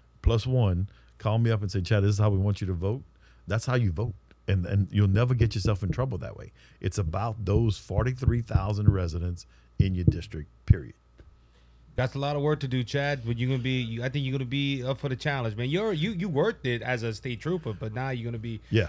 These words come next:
Speaker 1: it'll,
Speaker 2: inside the
Speaker 1: it'll be a little different. It'll definitely be a little different.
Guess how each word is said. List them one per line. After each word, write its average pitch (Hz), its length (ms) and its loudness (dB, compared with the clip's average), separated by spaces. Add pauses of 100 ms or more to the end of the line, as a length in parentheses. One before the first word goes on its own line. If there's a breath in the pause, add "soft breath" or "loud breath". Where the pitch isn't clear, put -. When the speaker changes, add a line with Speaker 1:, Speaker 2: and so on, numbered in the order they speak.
(140)
Speaker 1:
it'll, 117 160 4
Speaker 2:
inside 117 340 -2
the 107 200 -4 (260)
Speaker 1:
it'll 143 120 6
be 135 120 4
a 135 60 8
little 123 140 6
different. 95 380 -2
It'll 98 120 -2
definitely 95 340 -2
be 87 80 -2
a - 20 -2
little 85 140 -4
different. 73 300 -12